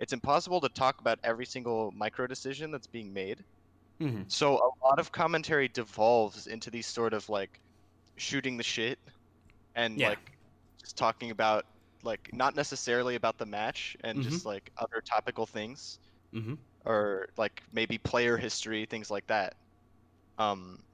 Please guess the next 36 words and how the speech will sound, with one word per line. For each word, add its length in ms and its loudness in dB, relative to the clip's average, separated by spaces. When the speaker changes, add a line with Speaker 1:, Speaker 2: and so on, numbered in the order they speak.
Speaker 1:
and 100 2
I 60 4
feel 240 2
like 240 2
I, 140 2
that 340 2
is, 160 0
like, 140 0
a 40 0
weakness 380 -6
in 60 -6
my 160 0
own 240 -2
commentary, 760 0
is 200 -4
that 260 2
I, 140 -4
because 640 0
I'm 240 -2
used 260 -4
to 120 -8
doing 260 0
commentary 600 0
that 200 0
isn't 360 -8
necessarily 560 2
based 360 0
on 160 2
analysis 720 0
and 140 -4
rather 220 2
based 400 0
on 340 -4
conversation 1000 -2
and, 200 0
like, 440 0